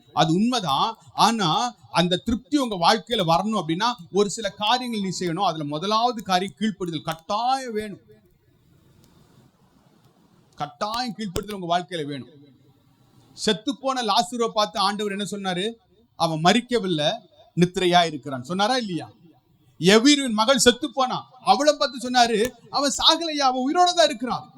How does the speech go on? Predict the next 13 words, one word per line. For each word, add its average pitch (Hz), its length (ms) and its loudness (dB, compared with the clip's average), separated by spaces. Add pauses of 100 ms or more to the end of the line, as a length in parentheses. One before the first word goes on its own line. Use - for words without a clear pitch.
(340)
ஆனா 160 300 2 (1200)
ஊதாரி 233 520 4
மைந்தனாக 185 640 -2 (580)
தகப்பனுக்கு 254 680 4
கீழ்ப்படியாத 240 760 -2
அந்த 185 160 -4
பிள்ளையை 214 340 -4
பார்த்து 190 260 -6
தான் 190 100 -8
சொன்னா, 175 200 -4
"அவன் 160 200 -4
செத்து 196 260 -4
போனா, 165 280 -6